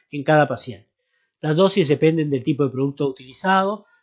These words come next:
del desarrollo de tolerancia, de la interacción con otros fármacos, la exposición previa al cannabis, las dosis que contiene el producto que vamos a administrar,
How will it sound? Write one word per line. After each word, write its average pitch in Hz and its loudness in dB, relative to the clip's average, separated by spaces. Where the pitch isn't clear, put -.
del 139 -6
desarrollo 139 -2
de 139 -2
tolerancia, 180 0
de 160 0
la 143 -4
interacción 135 -10
con 143 -12
otros 131 -18
fármacos, 190 0
la 135 -6
exposición 131 -18
previa 139 -6
al 127 -14
cannabis, 190 -2
las 127 -4
dosis 185 2
que 127 -4
contiene 156 0
el 139 0
producto 151 -2
que 120 -10
vamos 143 -6
a 139 -2
administrar, 202 0